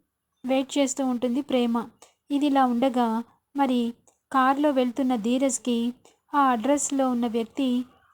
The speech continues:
ఎక్కడున్నాడనని చెప్పి కాల్ చేస్తూ ఉంటాడు. అతని, అతని ఫోను చాలా బిజీ బిజీ వస్తూ ఉంటుంది,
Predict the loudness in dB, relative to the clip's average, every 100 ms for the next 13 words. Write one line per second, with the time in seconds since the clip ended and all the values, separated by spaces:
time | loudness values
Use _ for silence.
0 | -8 -4 -2 -2 0 2 2 2 0 -2
1 | -2 -4 0 2 2 0 -2 -2 -2 -2
2 | 0 0 0 -4 -10 -20 -14 -6 -2 -2
3 | -4 -4 -4 -2 -2 -2 -2 -2 -2 -2
4 | -2 0 -2 -2 -2 -2 -2 -2 -2 0
5 | -2 -2 -2 -2 -2 -2 -2